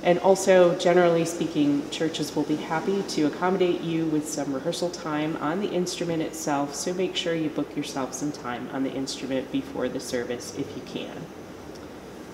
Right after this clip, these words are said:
So, with that being said, let's start with how to actually play.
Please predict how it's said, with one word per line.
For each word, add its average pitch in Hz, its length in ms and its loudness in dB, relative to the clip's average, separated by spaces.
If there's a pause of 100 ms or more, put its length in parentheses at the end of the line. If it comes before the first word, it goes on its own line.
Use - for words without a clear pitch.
(400)
So, - 500 6 (460)
with 190 220 4
that 185 240 8
being 202 260 2
said, - 380 -2 (720)
let's 190 340 10
start - 460 6
with 143 220 4 (140)
how 143 300 8
to 147 260 2
actually 123 520 2
play. - 300 -2